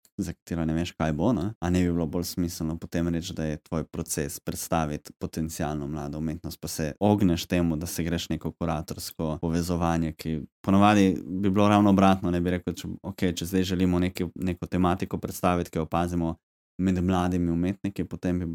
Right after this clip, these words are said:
bi pričakoval človek, da bojo mogoče te kuratorji se vzeli cajt, poiskali vse te mlade umetnike pri nas, ki delujejo v tem, v tem stilu oziroma v tem procesu, eh, oziroma če se gre to za nekaj, kar je nek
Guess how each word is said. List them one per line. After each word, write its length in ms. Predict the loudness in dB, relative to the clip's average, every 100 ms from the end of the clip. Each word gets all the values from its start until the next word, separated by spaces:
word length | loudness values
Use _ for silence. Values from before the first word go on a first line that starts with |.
| -10
bi 160 | -10 -6
pričakoval 580 | -4 -4 -4 0 0
človek, 360 | 0 0 0 0
da 80 | -2
bojo 380 | -2 -2 -4 -4
mogoče 480 | -2 0 -2 -4 -4
te 160 | -4
kuratorji 540 | -2 0 0 0 -4 -4
se 120 | -6
vzeli 320 | -4 -2 -2
cajt, 380 | 0 2 2 0
poiskali 480 | -6 -6 2 2 4
vse 180 | 0 -4
te 120 | 0
mlade 300 | 0 2 0
umetnike 420 | 0 -2 -4 -6
pri 180 | -4 -2
nas, 220 | -2 -2
ki 100 | -6
delujejo 380 | -4 -2 -2 -2
v 60 |
tem, 260 | -4 -2 -2 -4
v 140 | -8 -6
tem 240 | 0 2 2 -2 -6 -16 _
stilu 440 | -14 -2 2 4 4 2
oziroma 360 | 0 -2 -4
v 60 | -4
tem 220 | -6 -6 -6 -10
procesu, 720 | -10 -8 0 0 0 -2 -4 -6
eh, 100 | _ -8 -8
oziroma 480 | -8 -6 -4 -4 -8 -12 _
če 140 | -14 -8
se 140 | -2
gre 140 | 0 0
to 140 | 0
za 120 | 2
nekaj, 260 | 2 2 -2
kar 160 | -2 0
je 160 | 0 -4 _ _ _ -4
nek 280 | -4 -4